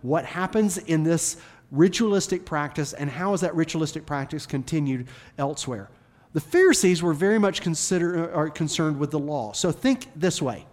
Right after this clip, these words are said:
Church service, Bible study. And then you had the Essenes.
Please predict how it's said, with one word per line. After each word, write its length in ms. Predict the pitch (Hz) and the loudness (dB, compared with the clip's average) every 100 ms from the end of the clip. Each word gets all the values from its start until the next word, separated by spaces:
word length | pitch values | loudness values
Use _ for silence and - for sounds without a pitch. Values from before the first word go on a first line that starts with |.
| - _ _ _ _ | -20 _ _ _ _
Church 260 | - 226 220 | -2 -2 0
service, 540 | - 214 208 185 - - - 139 | 0 2 2 0 -4 -16 -16 -6
Bible 260 | 139 123 | -4 -4
study. 380 | 110 - 92 80 _ _ _ _ _ _ _ _ _ _ _ _ _ _ _ _ _ - - - - | -8 -12 -12 -16 _ _ _ _ _ _ _ _ _ _ _ _ _ _ _ _ _ -20 -20 -20 -4
And 140 | 156 | 4
then 100 | 202 | 6
you 100 | 214 | 6
had 140 | 202 185 | 6 4
the 140 | 190 - | -2 0
Essenes. 800 | 170 - 143 113 90 - - | 0 2 -2 -2 -8 -8 -8